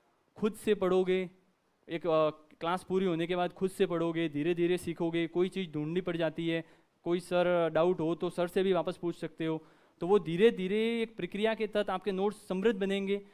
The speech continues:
तो वो कब बनेंगे? जब आप टेस्ट देके जो गलतियां हैं उनको बिल्कुल आपको एनालिसिस करना ही है। वो एनालिसिस करोगे तो यदि मैंने एनालिसिस किया होता तो शायद वो एक प्रश्न और सही होता।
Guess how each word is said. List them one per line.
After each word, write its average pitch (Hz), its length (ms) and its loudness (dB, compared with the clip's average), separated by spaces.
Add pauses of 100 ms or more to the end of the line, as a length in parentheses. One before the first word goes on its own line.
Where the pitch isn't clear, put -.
(240)
तो 175 60 -6
वो 208 480 2
कब 233 80 4
बनेंगे? 208 480 0
जब 196 140 0
आप 202 220 -4
टेस्ट 226 300 -4
देके 196 400 0 (360)
जो 220 200 0
गलतियां 208 520 0
हैं 226 140 0
उनको 208 460 -2
बिल्कुल 226 520 -4 (260)
आपको 180 300 0
एनालिसिस 220 480 -2
करना 190 240 0
ही 185 140 0
है। 135 240 -6 (600)
वो 180 140 2
एनालिसिस 233 520 0
करोगे 220 340 4
तो 208 300 2
यदि 156 180 -2
मैंने 214 260 0
एनालिसिस 220 480 -4
किया 220 160 2
होता 202 220 2
तो 208 100 -2
शायद 202 220 0
वो 208 80 2
एक 214 140 2
प्रश्न 202 200 -4
और 190 160 0
सही 165 160 -6
होता। 143 260 -8